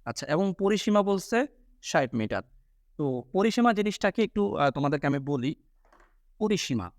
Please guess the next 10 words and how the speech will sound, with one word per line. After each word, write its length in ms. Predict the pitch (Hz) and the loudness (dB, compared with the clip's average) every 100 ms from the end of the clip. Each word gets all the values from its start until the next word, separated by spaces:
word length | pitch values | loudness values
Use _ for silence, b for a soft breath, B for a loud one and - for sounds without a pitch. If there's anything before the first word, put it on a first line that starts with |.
| _ _ _ _ _ _ _ _ _ _ _ _ _ | _ _ _ _ _ _ _ _ _ _ _ _ _
ধরো 160 | 147 196 | -2 2
যে 40 | 214 | 2
এখানে 220 | 180 214 214 214 - - | 2 6 6 4 -4 0
আয়তাকার 340 | 160 180 170 165 | 2 2 2 2
যে 100 | 165 | 0
ক্ষেত্রটা 360 | - - 156 208 | -2 -6 -2 -2
সেটা, 320 | - 123 110 95 _ - | -2 -8 -8 -12 _ -4
পরিসীমা 300 | 170 202 190 | -2 0 0
হচ্ছে 140 | 190 | 2
এর 100 | 196 | 0